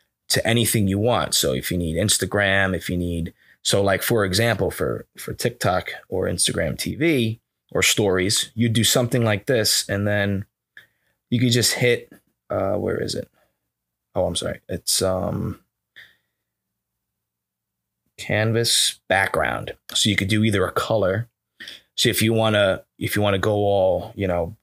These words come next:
Gary V on this and put titles at the top. So if we wanna do something like this, drag this puppy up here.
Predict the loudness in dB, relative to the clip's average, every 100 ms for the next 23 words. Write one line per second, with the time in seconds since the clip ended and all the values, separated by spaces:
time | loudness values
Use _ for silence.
0 | _ -2 0 2 0 0 2 0 0 0
1 | -2 -2 -4 -6 0 -2 -2 _ _ _
2 | -4 2 2 2 2 -2 -4 -2 2 2
3 | 0 -8 -20 -20 _ _ _ _ -6 -6
4 | -4 -2 0 0 0 0 -2 -2 -2 -2
5 | -6 -2 0 0 0 0 -2 -8 _ _
6 | _ _ _ _ _ _ _ _ _ _
7 | _ _ _ _ _ _ _ _ _ _
8 | -14 -4 -2 0 -2 -4 -2 0 0 0
9 | -2 -2 -4 -2 0 0 -4